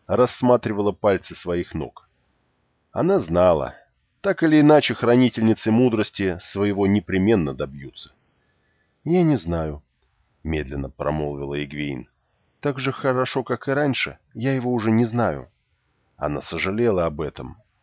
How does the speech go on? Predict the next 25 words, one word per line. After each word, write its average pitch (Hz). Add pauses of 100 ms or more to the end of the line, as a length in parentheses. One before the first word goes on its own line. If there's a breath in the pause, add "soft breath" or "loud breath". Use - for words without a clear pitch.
(380)
Но 90
так -
много 98
чего 87
произошло, 80 (180)
и 87
с -
ним, 90
и 78
с -
ней, 101 (480)
даже 135
не 143
считая 143
того, 135
что -
девушка 117
поняла. 110 (800)
Ранда 135 (120)
она 117
любит 127
не 127
больше, 120
чем 104
брата. 80